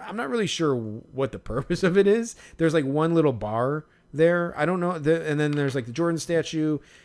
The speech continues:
and then it leads into, like, a, um, the gift shop.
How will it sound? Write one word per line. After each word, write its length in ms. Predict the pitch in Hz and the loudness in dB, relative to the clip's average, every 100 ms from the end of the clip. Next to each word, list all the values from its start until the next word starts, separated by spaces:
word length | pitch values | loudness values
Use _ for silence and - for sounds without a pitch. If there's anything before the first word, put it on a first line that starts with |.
| - | -6
and 100 | 135 | -2
then 100 | 139 | 0
it 40 | |
leads 260 | 147 185 156 | 2 2 0
into, 300 | 156 - 143 | -4 -2 0
like, 260 | 135 123 | 0 -2
a, 180 | 123 113 | -2 -4
um, 340 | 110 104 101 95 - - - _ | -4 -6 -8 -12 -18 -20 -20 _
the 80 | 123 | -8
gift 260 | 117 147 - | -2 -2 -2
shop. 380 | 110 95 95 | -8 -8 -12